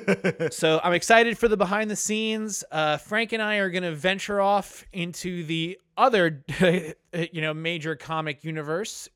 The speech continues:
Speaker 2: uh, for the next couple of days, and then we'll be right back to, <laughs> uh, Falcon and Winter Soldier.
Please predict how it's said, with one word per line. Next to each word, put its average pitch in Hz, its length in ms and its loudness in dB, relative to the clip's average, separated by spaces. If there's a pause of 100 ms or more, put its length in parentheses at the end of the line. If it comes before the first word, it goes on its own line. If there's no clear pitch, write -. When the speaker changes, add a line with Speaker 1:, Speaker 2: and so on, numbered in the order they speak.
Speaker 2:
uh, 143 180 -2
for 156 140 -8
the 151 80 -4
next 147 200 -6
couple 156 340 -2
of 135 180 -4
days, 185 500 -2
and 156 200 -4
then 170 160 -6
we'll 165 80 -6
be 180 180 -6
right 190 360 2
back 208 280 2
to, - 220 -2 (260)
<laughs> - 220 -2
uh, 208 220 4
Falcon 202 420 -2
and 196 100 -4
Winter 208 200 -8
Soldier. 180 500 -6